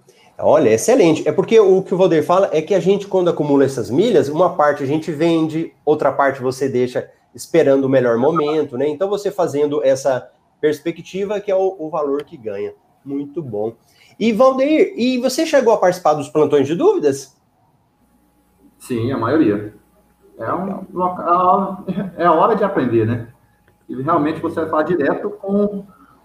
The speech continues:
Speaker 2: o mago das milhas aí, né? Então a gente fica mais fácil de, é, de cara a cara ali, que você vai perguntar, insistir com a pergunta até fazer entendido, né? Que é onde a gente
Speaker 1: É.
Speaker 2: vê que realmente, assim, e são longos,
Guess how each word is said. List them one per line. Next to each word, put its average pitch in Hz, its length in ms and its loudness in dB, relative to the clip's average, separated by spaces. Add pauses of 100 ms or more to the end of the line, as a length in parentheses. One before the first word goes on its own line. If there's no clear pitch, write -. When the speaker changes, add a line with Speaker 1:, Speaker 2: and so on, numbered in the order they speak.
Speaker 2:
o 147 120 -8
mago 151 360 4
das 135 260 2
milhas 131 320 -2
aí, 110 200 -2
né? 110 140 2
Então - 140 0
a 147 100 -2
gente - 260 -6
fica - 240 -10
mais - 200 -4
fácil - 380 -2
de, 131 240 -4 (1300)
é, 120 100 -6
de 139 480 -4
cara 156 260 2
a - 100 0
cara 151 260 4
ali, 139 260 2
que 151 100 -10
você 160 200 -2
vai 156 180 -2
perguntar, 165 1000 0
insistir 185 680 -2
com 214 100 -4
a 196 80 2
pergunta 180 640 2
até 180 340 0
fazer 185 340 -4
entendido, 165 560 -6
né? 107 220 -12
Que 107 160 -20
é 113 140 -14
onde 131 260 -10
a 104 40 -12
gente 101 80 -14
Speaker 1:
É. - 20 -16
Speaker 2:
vê 143 120 -10
que 143 60 -18
realmente, 151 360 -8
assim, - 160 -18 (760)
e 107 60 -20
são 151 240 2
longos, 143 580 4